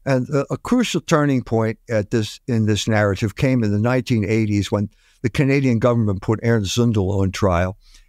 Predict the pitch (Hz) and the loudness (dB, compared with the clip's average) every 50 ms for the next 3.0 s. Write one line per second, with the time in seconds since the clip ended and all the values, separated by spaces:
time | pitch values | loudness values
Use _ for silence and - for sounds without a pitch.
0 | _ - 131 139 143 143 - 226 240 - - - 180 165 147 - - 131 139 147 | _ -4 -2 0 0 2 2 0 0 0 0 0 2 2 2 2 0 0 0 0
1 | 143 - 123 110 107 - 123 131 147 175 190 190 165 - - 160 143 139 - - | 0 0 -2 -4 -4 0 0 2 2 4 2 2 0 -2 -2 -2 -2 0 0 -2
2 | 131 123 120 - _ - 170 190 220 240 240 220 180 - 180 160 151 147 131 | -2 -2 -2 -6 _ -2 0 2 2 2 2 0 0 0 0 0 0 0 -2